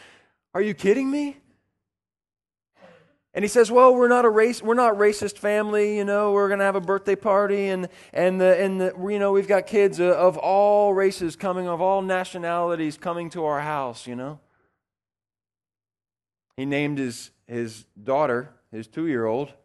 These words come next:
Jocelyn Aryan Nation Campbell. I see a pattern forming here. No power in a name? What's going on?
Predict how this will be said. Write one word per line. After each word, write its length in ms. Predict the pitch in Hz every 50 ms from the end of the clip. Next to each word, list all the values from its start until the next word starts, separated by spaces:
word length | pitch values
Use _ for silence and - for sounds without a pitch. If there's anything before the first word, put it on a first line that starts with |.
| _ _ _ _ _ _ _ _ _ _ _ _ _ _ _ _ _ _
Jocelyn 800 | 110 101 135 127 135 151 151 - - 165 156 160 160 160 156 151 156 - _ _ _ _ _ _
Aryan 520 | 127 139 147 151 147 147 147 147 147 143
Nation 500 | 147 160 170 - - - 101 90 82 80 _ _ _ _ _ _ _
Campbell. 480 | - 110 98 95 92 90 82 78 - _ _ _ _ _ _ _ _ _ _ _ _ _ _ _ _ _ _ _ _ _ _
I 60 | 233
see 180 | - - - 202
a 60 | 180
pattern 420 | 196 190 185 175 185 175 147 131
forming 320 | 120 143 143 135 131 123 117
here. 340 | 127 127 117 104 95 98 - _ _ _ _ _ _ _ _ _ _ _ _ _ _ _ _ _ _ _ _ _ _ _ _ _ _ _ _ _ _ _ _ _ _ _ _ _
No 160 | 180 226 254
power 460 | 254 - - 190 185 226 214 208 208 214
in 80 | 196
a 60 | 175
name? 380 | 156 143 147 170 196 214 220 220 _ _ _ _ _ _ _ _ _ _ _ _ _ _
What's 220 | 214 240 240 -
going 300 | - 247 233 220 220 220
on? 260 | 233 233 208 120 104